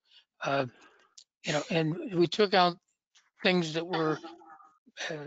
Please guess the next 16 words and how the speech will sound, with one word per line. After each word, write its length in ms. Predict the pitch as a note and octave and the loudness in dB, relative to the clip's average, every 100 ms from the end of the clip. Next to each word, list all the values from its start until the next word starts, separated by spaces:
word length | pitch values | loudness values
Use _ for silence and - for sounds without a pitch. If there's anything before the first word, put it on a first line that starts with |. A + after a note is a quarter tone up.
| D#3 - - | -14 -16 -2
obviously 600 | F#3 F3+ F#3 - F3+ E3 D3+ - - - _ | 0 4 2 4 2 2 -2 -12 -18 -20 _
prejudicial 680 | - F3+ D#3+ D#3 F3+ - F#3 - _ _ _ | 2 2 2 2 2 2 0 -4 _ _ _
in 120 | F3+ | -6
terms 280 | D3+ F3 D#3+ | 0 2 2
of 60 | E3+ | -2
comments. 540 | - E3+ F3 F3 - - - - - _ _ - | 2 4 4 2 -2 -6 -20 -20 -20 _ _ -2
And, 380 | D#3 D#3+ D#3+ - - - - _ _ _ _ - | 2 2 2 -2 -12 -14 -16 _ _ _ _ -4
uh, 180 | D#3+ D3+ D#3 - C4+ D4+ E4+ _ _ - | 0 2 0 -8 -14 -16 -20 _ _ 0
most 280 | G#3+ G3+ - | 2 4 4
of 120 | F3+ | 0
the, 140 | D#3+ E3+ A#3 F#3 - - _ | -2 -8 -14 -18 -20 -20 _
we're, 340 | A#3+ B3+ F3 G3 | -12 -2 0 2
we're 180 | F#3+ F3 | 2 4
not 260 | F#3+ A3 | 4 4
trying 420 | - G#3 F#3 F#3 | 2 4 6 4
to 400 | F3 - E3+ E3+ | 2 0 0 0